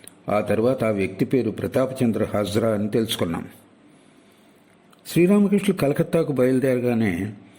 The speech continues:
మాకు ఒక పడవ సిద్ధంగా దొరికింది. మేము ఆ పడవలో బయలుదేరి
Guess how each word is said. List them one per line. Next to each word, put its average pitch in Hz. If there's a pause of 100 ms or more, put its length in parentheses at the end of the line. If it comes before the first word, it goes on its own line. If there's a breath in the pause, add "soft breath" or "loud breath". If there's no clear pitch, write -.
(340 loud breath)
మాకు 107
ఒక 110
పడవ 120
సిద్ధంగా 113
దొరికింది. 92 (220)
మేము 104
ఆ -
పడవలో 113
బయలుదేరి 104